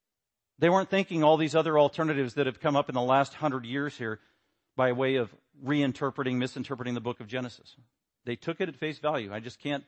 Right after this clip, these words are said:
emphasize that enough as a Christian. And how we need to understand and read the Bible. Face value. So that's my approach.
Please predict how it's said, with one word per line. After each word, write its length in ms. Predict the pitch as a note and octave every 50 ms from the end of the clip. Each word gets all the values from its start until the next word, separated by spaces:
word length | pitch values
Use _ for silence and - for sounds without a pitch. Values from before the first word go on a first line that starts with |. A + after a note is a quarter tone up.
| _ _ _ -
emphasize 580 | - D#3 E3 - D#3 C3 - B2 A#2+ B2 A#2 A2+
that 220 | A2+ B2+ C3 -
enough 380 | - B2+ A2+ B2 D#3+ F3+ - -
as 80 | A#2
a 60 | A2 B2+
Christian. 400 | - E3+ F#3 G3+ - - - - _ _ _ _ _ _ _ _ _ _ _ _ _ _ _ _ _ _ _ _ _ _ _ _ -
And 80 | B2 B2+
how 140 | C#3 C#3 C3+
we 140 | C3+ D#3
need 120 | F3 F3+ E3
to 80 | D#3
understand 420 | C#3+ D3+ D3 C#3+ - - C#3 C#3 C#3+
and 140 | C#3 C3 A#2+
read 160 | C#3 D3 C#3
the 80 | C#3
Bible. 400 | A2+ C3 C#3 F3+ B3 B3+ G3+ - - _ _ _ _ _ _ _ _ _ _ -
Face 240 | - E3+ G#3 G#3+ -
value. 400 | - G3+ A#3+ D4+ D4 G#3 C3+ - _
So 120 | - -
that's 220 | D#3 E3+ G#3 G#3 -
my 140 | F#3 F3+ F#3
approach. 420 | F3+ - F#3+ G#3 F3 - - -